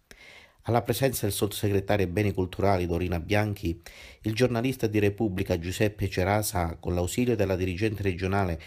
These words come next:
Sonia Talarico e di Rosario Branda di Un'Industria Calabria, ha illustrato l'opera, una vera e propria raccolta di tutte le eccellenze che fanno della regione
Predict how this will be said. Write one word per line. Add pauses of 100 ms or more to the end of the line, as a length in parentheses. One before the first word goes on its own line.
(300)
Sonia
Talarico
e
di
Rosario
Branda
di
Un'Industria
Calabria, (560)
ha
illustrato
l'opera, (420)
una
vera
e
propria (380)
raccolta
di
tutte
le
eccellenze
che
fanno
della
regione